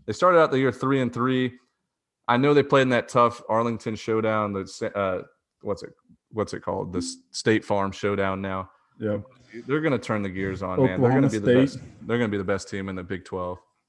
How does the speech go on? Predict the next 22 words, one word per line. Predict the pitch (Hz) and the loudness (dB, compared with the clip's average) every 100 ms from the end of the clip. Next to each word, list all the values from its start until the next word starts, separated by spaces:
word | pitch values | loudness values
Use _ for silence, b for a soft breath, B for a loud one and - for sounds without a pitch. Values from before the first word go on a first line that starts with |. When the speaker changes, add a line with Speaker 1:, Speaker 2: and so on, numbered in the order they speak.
| _ | _
Speaker 2:
Oklahoma | 123 113 117 123 120 | -6 -6 -4 -4 -4
State | - 120 113 120 | -6 -4 -2 -2
breaks | 117 113 110 | -2 -2 -2
the | - | -8
top | 117 127 123 | -6 -4 -4
ten. | - 127 131 | -6 -6 -2
They're | 117 | -2
at | 107 | -2
number | 113 113 | -4 -2
nine, | 117 113 127 123 | -2 -2 -2 -2
nine | 120 113 120 123 | -2 -2 -2 0
oh | 113 117 | 0 2
and | 113 107 | 0 0
one, | 110 123 131 120 b b b b _ | 0 0 -2 -8 b b b b _
um, | 117 104 98 98 - _ _ _ | -6 -4 -4 -6 -12 _ _ _
three | 127 123 123 | 0 2 4
and | |
oh | 120 117 | 2 0
and | 117 117 | 0 -2
one | 107 107 110 123 | -2 -2 0 -2
this | 101 - | -4 -2
week. | 113 117 - | 0 0 -4